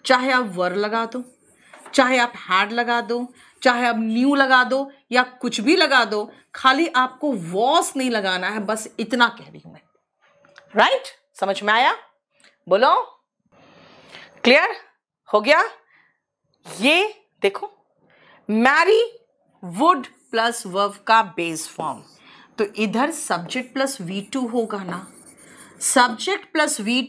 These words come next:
टू और वुड प्लस वर्ब का बेस फॉर्म, देखो क्या होगा, वेंट।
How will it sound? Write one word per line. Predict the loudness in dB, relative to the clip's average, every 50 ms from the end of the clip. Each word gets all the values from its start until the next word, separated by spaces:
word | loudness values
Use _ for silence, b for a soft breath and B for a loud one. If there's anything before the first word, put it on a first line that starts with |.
| 0
टू | 2 2 2 2 0
और | 0 0 -2 -2
वुड | -2 -4 -6 -4 -4 -4 -4 -4
प्लस | -4 -4 -4 -4 -6 -6
वर्ब | -6 -6 -6 -6 -4 -4
का | -4 -4
बेस | -4 -6 -10 -10 -10 -12 -14
फॉर्म, | -12 -14 -14 -14 -16 b b b b b b b
देखो | 0 0 0 0 -4 -4 -4 -8 _ _ -4
क्या | -2 -2
होगा, | -2 -2 -6 -10 -12 -14 -16 -18 -18 -18
वेंट। | -12 -10 -10 -10 -10 -12 -14 -18